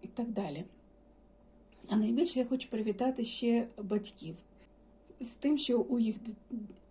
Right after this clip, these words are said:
у їх дітей починається новий навчальний рік. І бажаю, щоб він приніс багато задоволення дітям і здорові нерви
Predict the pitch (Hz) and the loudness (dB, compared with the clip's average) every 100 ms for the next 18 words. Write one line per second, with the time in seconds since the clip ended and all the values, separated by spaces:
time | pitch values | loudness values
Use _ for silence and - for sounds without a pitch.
0 | - 233 226 233 202 - 254 294 208 - | 0 4 4 2 -4 0 0 2 -2 -2
1 | 196 233 262 - 233 247 - 226 202 185 | 0 2 2 2 -2 -4 -2 2 4 2
2 | 165 226 262 - - 190 175 - 185 202 | 2 0 -2 -10 -4 -2 -2 -4 -2 -2
3 | 202 - - 185 196 - - - - - | -4 -8 -4 -4 -4 -10 -20 -20 -20 -20
4 | - - 277 240 226 226 233 214 - - | -6 0 0 2 0 4 4 4 2 0
5 | 226 214 226 233 226 208 - - 220 240 | 0 -2 0 4 6 6 2 0 0 0
6 | 320 269 262 202 214 214 190 185 170 185 | -2 0 0 0 2 4 4 2 0 -2
7 | - - 185 262 - 180 180 - - - | -8 -8 2 2 4 -2 -4 -12 -20 -20
8 | - - - - - - - - - - | -20 -20 -20 -20 -20 -20 -20 -20 -20 -20
9 | - - - - 254 - 196 185 180 185 | -20 -20 -20 -2 -2 2 2 2 4 4
10 | 262 285 269 | 4 2 2